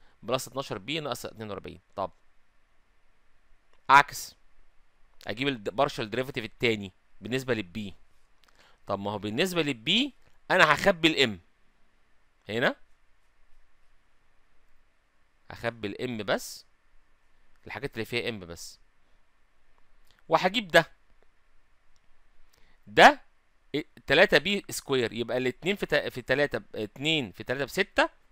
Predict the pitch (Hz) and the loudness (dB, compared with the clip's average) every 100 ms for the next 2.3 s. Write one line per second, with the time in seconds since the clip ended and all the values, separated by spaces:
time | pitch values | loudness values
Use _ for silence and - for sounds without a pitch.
0 | - 120 120 117 160 147 147 147 147 160 | -16 -8 -6 -2 -2 -2 -4 -4 -4 -2
1 | 143 - 226 247 110 170 - 160 98 - | -4 -4 -4 -4 -6 -8 -4 -4 -4 -10
2 | - 101 | -8 -8